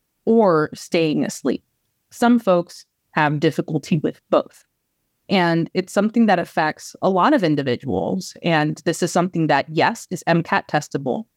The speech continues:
may apply to you. You probably know someone who has insomnia, and you will definitely come across patients who have insomnia. And so it's useful to know how to identify it. In terms of treatment, there are plenty of other,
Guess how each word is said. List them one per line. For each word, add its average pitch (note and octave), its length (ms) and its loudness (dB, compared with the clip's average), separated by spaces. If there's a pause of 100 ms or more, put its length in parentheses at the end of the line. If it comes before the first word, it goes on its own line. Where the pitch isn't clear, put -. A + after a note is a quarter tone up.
(220)
may G3+ 240 4
apply A#3 340 0
to A3+ 80 0
you. D#3+ 380 0 (140)
You D#3 160 -8 (100)
probably A#3 560 2
know E3+ 180 2
someone D3+ 460 0
who D#3+ 80 0
has D#3+ 420 -2
insomnia, D#3 800 0 (240)
and F3+ 140 4
you F#3 80 4
will F3 100 2
definitely F#3+ 540 0
come D#3+ 180 -2
across - 400 -4
patients - 640 -6
who F3+ 80 -4
have C#3+ 260 -2
insomnia. A#2+ 600 -2 (380)
And F#3 120 0
so G3+ 120 2
it's F#3 160 -4
useful G3+ 460 0
to F#3 160 -2
know D#3+ 260 2
how E3 240 0
to D#3+ 140 0
identify D3+ 800 0
it. B3 280 0 (800)
In A3+ 140 6
terms B3 320 2
of A3 120 -4
treatment, A#3+ 360 2
there E3 120 2
are D3 40 -2
plenty F#3 260 2
of E3+ 80 0
other, E3 200 0